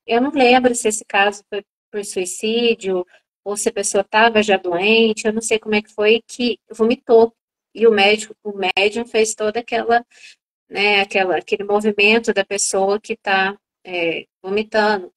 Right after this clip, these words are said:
E eu se-, eu pude sentir o cheiro, porque eu sinto cheiros, assim. Então, é, você vê como é que é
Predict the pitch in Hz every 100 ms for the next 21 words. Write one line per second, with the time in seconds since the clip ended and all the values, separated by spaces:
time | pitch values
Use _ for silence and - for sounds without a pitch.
0 | - - _ 202 208 226 254 220 220 220
1 | 262 262 - 247 240 226 214 - 180 165
2 | 165 180 202 202 - 220 226 - 220 202
3 | 185 175 170 - 180 - 202 214 214 -
4 | - _ _ _ _ _ - 202 - 247
5 | 226 226 233 240 269